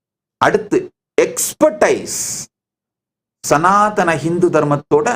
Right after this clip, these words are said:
பல படிமானங்கள், இன்ஃபர்மேஷன், நாலெட்ஜ், எக்ஸ்பர்டைஸ், எக்ஸ்பீரியன்ஸ்.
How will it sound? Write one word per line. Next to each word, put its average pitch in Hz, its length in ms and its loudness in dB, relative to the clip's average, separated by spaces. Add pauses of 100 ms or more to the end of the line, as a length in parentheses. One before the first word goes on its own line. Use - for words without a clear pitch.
(1300)
பல 208 220 2 (220)
படிமானங்கள், 170 880 0 (920)
இன்ஃபர்மேஷன், 151 600 0 (1400)
நாலெட்ஜ், 143 680 2 (920)
எக்ஸ்பர்டைஸ், 214 680 -2 (840)
எக்ஸ்பீரியன்ஸ். 151 920 0